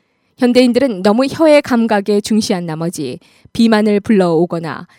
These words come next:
명리색 등에 빠져 음식에 전혀 신경을 쓰지 않으면서 자신의 건강을 소중히 하지 않는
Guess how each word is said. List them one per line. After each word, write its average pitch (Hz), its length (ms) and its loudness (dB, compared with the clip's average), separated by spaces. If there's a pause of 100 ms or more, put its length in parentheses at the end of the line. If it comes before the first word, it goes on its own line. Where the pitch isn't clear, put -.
(200)
명리색 220 640 -2
등에 180 180 -6
빠져 165 480 -4
음식에 226 400 -4
전혀 247 400 -4
신경을 269 540 -2
쓰지 226 280 -6
않으면서 170 640 -6 (360)
자신의 220 420 -2
건강을 202 540 -4
소중히 247 500 -4
하지 240 300 -6
않는 214 240 -6